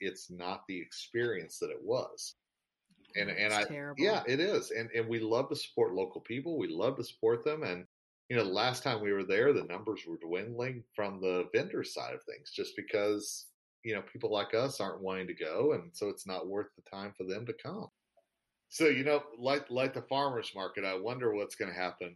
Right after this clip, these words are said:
Speaker 1: in dental trade shows, because I know that we are, you know, again, a very tactile industry. And, and I have seen people who love to go to the Hugh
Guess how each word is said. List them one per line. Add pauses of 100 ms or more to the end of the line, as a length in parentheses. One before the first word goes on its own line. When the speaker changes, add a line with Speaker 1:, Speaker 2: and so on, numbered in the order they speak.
(120)
Speaker 1:
in
dental
trade
shows,
because
I
know
that
we
are, (160)
you
know,
again,
a
very
tactile
industry. (180)
And, (100)
and
I
have
seen
people
who
love
to
go
to
the (100)
Hugh